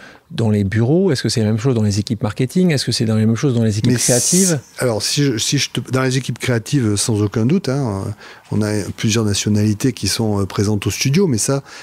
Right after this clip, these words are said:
Speaker 2: c'est la nature même de la mode, c'est ce que je disais, euh, au démarrage. Euh, mais, mais en fait, euh, une fois que dans, dans nos effectifs, tu as enlevé les ateliers,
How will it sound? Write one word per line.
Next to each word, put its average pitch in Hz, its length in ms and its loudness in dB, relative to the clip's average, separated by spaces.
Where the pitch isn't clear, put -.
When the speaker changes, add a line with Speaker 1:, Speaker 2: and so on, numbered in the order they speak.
Speaker 2:
c'est - 180 -2
la 113 80 2
nature 113 320 0
même 117 160 2
de 110 80 2
la 117 120 2
mode, 160 200 2
c'est 104 100 -6
ce - 80 -6
que 110 120 -2
je 98 60 0
disais, 104 380 2
euh, 101 240 2
au 110 200 0
démarrage. 117 520 0
Euh, 117 340 2
mais, 117 220 2
mais 120 200 2
en 120 120 2
fait, 208 260 0
euh, 120 200 2
une 120 120 0
fois 175 260 0
que 120 440 2
dans, 120 400 0
dans 120 180 0
nos 123 140 2
effectifs, 120 500 -2
tu - 120 -4
as 117 40 2
enlevé 120 420 2
les 123 200 2
ateliers, 131 580 0